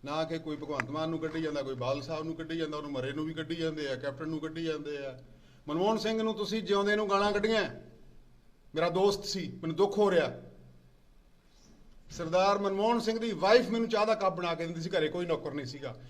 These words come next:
ਤੇ ਤੁਸੀਂ ਜਿਉਂਦੇ ਨੂੰ ਕਿਹਾ ਸੀ, "ਸੋਨੀਆ ਦਾ ਚਮਚਾ।" ਅੱਜ ਉਸ ਇਨਸਾਨ ਜਿਹੜਾ ਦੁਨੀਆ ਦਾ ਬੈਸਟ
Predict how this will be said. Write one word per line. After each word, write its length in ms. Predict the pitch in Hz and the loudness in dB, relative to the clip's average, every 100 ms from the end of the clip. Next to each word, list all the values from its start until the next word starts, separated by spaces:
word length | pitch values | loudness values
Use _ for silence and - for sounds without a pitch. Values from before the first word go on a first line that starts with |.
| - | -14
ਤੇ 60 | 160 | -14
ਤੁਸੀਂ 300 | - 160 175 | -10 -6 -6
ਜਿਉਂਦੇ 360 | - 175 185 214 | 0 0 2 2
ਨੂੰ 120 | 220 | 2
ਕਿਹਾ 220 | 220 233 | 4 4
ਸੀ, 400 | 233 262 254 - | 4 -2 -4 -8
"ਸੋਨੀਆ 520 | - - 196 208 208 | -10 -4 -2 0 2
ਦਾ 100 | 202 | 4
ਚਮਚਾ।" 520 | 196 202 190 190 143 - - - - - - - - _ - - - - 208 | 4 2 0 0 0 -2 -16 -20 -20 -20 -20 -20 -20 _ -20 -20 -20 0 2
ਅੱਜ 120 | 214 | 6
ਉਸ 200 | 233 233 | 6 6
ਇਨਸਾਨ 480 | 233 220 202 202 208 | 0 0 0 0 0
ਜਿਹੜਾ 140 | 208 | 0
ਦੁਨੀਆ 400 | 214 180 196 202 | -2 0 0 2
ਦਾ 100 | 202 | 4
ਬੈਸਟ 420 | 175 - 226 247 | 2 4 4 4